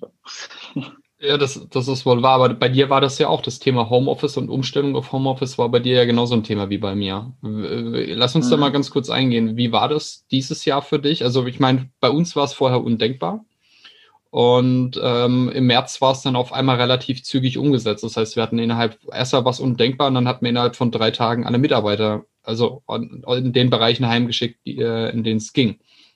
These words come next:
Speaker 1: War
Speaker 2: Es
Speaker 1: das
Speaker 2: sind
Speaker 1: bei dir?
Speaker 2: Barrieren, ja, es sind Barrieren gefallen, Denkbarrieren. Und zwar war bei uns immer die Denkbarriere, ähm, wenn nicht alle ins Homeoffice können, dann darf keiner gehen. Also ein Beispiel, ein Kundenberater hat seinen Laptop und kann von zu Hause arbeiten. Ein Programmierer kann, nimmt seinen Laptop, kann zu,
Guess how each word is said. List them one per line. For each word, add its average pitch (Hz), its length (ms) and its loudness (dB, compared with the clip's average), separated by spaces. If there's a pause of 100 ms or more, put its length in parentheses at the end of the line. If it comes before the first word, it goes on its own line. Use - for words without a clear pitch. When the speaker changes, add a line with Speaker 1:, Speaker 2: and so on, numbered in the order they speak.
(160)
Speaker 1:
War 127 140 0
Speaker 2:
Es - 40 0
Speaker 1:
das 127 80 0
Speaker 2:
sind 120 60 -6
Speaker 1:
bei 110 140 2
dir? 113 260 2
Speaker 2:
Barrieren, - 240 -14 (200)
ja, 120 220 2
es 123 120 -2
sind - 100 -4
Barrieren 113 340 2
gefallen, 98 420 -8
Denkbarrieren. 95 580 -4
Und 107 120 -16
zwar 104 220 0
war 107 120 0
bei 107 80 -2
uns 107 200 -2
immer 113 160 0
die 107 140 -4
Denkbarriere, 110 840 2
ähm, 107 280 0
wenn 107 120 2
nicht 113 180 -2
alle 123 180 2
ins 165 140 -4
Homeoffice 147 540 -2
können, 135 480 0
dann 110 160 0
darf 104 240 -2
keiner 92 320 -10
gehen. - 280 -20
Also - 180 0
ein 110 60 2
Beispiel, 110 380 2
ein - 100 -16 (220)
Kundenberater 104 880 0
hat - 200 -8
seinen 92 180 -6
Laptop 101 360 0
und - 80 -20
kann 98 120 -12
von 95 140 -14
zu - 120 -8
Hause 95 220 0
arbeiten. 82 360 -4
Ein 98 80 -10
Programmierer 104 640 2
kann, 98 200 -10
nimmt 104 180 -2
seinen 101 120 -2
Laptop, - 300 -6
kann - 160 -10
zu, 92 160 -12